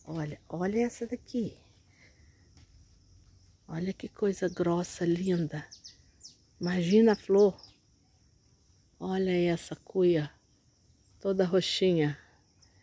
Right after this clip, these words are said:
Então aqui ela tem, aqui é o laboratório dela. Vou dar uma mo-, uma mostradinha pra vocês verem, ó.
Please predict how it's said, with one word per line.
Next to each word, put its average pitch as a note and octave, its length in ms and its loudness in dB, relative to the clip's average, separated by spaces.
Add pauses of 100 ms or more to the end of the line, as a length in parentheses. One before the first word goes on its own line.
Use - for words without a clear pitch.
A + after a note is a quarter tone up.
(500)
Então F3+ 160 -4
aqui F3+ 300 -4
ela F3 180 2
tem, E3 460 2 (260)
aqui F3+ 320 4
é A#3 40 12
o A#3+ 40 12
laboratório A#3+ 800 8
dela. C#3+ 500 -2 (560)
Vou F3+ 120 -6
dar F3+ 140 4
uma G3 120 4
mo-, G3 200 4 (140)
uma F#3+ 200 2
mostradinha F#3 720 4
pra G3 140 0
vocês F#3+ 360 0
verem, E3+ 200 6
ó. D3+ 120 2